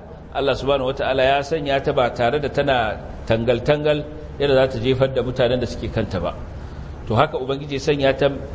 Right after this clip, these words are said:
mahdan, ya shimfiɗa ta, "Allazi ja'ala lakumul arda mahdan wa ja'ala lakum fiha subulan la'allakum tahtadun."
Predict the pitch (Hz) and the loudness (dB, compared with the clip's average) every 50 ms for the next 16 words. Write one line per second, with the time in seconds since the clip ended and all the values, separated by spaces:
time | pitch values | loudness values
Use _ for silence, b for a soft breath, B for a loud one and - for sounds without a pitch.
0 | - - - 117 135 147 151 143 139 135 135 120 101 85 - - - - - - | -10 -4 2 4 4 4 4 2 0 0 0 -2 -2 -4 -8 -12 -14 -14 -14 -16
1 | - - - 120 127 135 143 135 - 151 160 156 - 135 113 113 117 113 - 117 | -14 -8 0 4 4 4 4 2 0 -2 -2 0 -2 0 0 2 0 2 0 -2
2 | 110 - 113 113 110 113 135 135 139 127 127 135 131 127 135 135 - 135 120 117 | -4 -4 -4 -4 -2 0 0 2 4 2 4 2 2 0 0 -2 -2 -2 -4 -4
3 | 117 127 139 135 127 123 117 120 147 147 143 143 147 139 143 - 135 131 131 127 | 0 0 0 0 2 0 2 2 2 2 2 2 0 -2 0 -2 -4 0 2 2
4 | 123 123 123 135 123 - 127 110 104 131 131 135 123 - - 156 156 156 139 127 | 2 2 0 -2 -2 -2 -4 -2 0 2 2 2 2 2 0 0 2 4 4 4
5 | 120 113 117 127 120 - - 107 104 - 117 117 - 104 101 107 113 | 4 2 2 2 0 -2 -4 -6 -2 0 -2 0 2 0 2 2 0